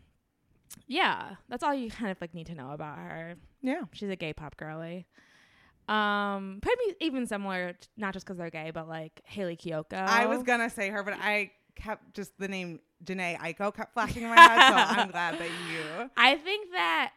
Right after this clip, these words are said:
Speaker 1: um, for reasons that are purely superficial, that Fletcher has a little bit more of a chance than Hayley Kiyoko.
Speaker 2: Yeah.
Speaker 1: I do feel like Hayley's bops have, like, really kind of, like,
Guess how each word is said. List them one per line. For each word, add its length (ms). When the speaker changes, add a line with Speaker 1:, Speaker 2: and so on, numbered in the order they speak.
Speaker 1:
um, 460
for 280
reasons 420
that 160
are 260
purely 1000
superficial, 800
that 180
Fletcher 340
has 220
a 40
little 180
bit 120
more 140
of 60
a 60
chance 480
than 260
Hayley 420
Kiyoko. 640
Speaker 2:
Yeah. 400
Speaker 1:
I 80
do 180
feel 180
like 160
Hayley's 360
bops 340
have, 180
like, 260
really 380
kind 280
of, 120
like, 280